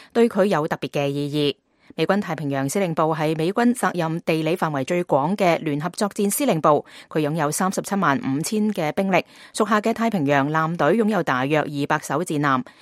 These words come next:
一千一百架戰機，海軍陸戰隊包括兩個遠征部隊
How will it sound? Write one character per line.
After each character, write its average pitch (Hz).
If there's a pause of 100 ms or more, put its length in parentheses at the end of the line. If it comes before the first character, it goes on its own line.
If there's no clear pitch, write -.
(120)
一 185
千 185
一 185
百 143
架 147
戰 156
機， 185 (240)
海 143
軍 202
陸 170
戰 156
隊 156
包 190
括 180
兩 156
個 185
遠 156
征 240
部 151
隊 147